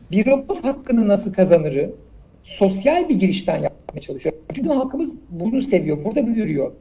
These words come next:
Yani Posta Gazetesi'nin yurdumuş şairlerinin robotun çıkması çok dramatik bir giriş. Ve o bu,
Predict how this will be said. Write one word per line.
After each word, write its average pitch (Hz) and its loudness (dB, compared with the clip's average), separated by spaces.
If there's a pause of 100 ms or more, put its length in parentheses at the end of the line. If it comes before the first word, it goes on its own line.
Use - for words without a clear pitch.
(260)
Yani - -2
Posta 233 0
Gazetesi'nin 196 -2
yurdumuş 185 -2
şairlerinin 165 -2
robotun 196 -2
çıkması 196 -8 (220)
çok 190 -4
dramatik 208 4
bir 208 -4
giriş. - -8 (600)
Ve 220 4
o 233 2
bu, 214 4